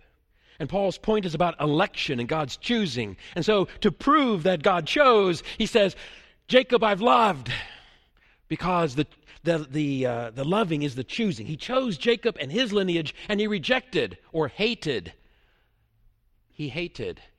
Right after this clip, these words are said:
Esau and did not use his lineage.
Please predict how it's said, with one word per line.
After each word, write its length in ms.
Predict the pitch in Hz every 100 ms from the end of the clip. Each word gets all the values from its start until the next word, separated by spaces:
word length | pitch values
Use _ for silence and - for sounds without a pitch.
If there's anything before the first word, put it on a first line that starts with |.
| -
Esau 460 | 135 - 101 80 73 _
and 80 | -
did 100 | 117
not 260 | 113 180 -
use 300 | 107 85 -
his 240 | 120 95
lineage. 500 | 90 82 78 - -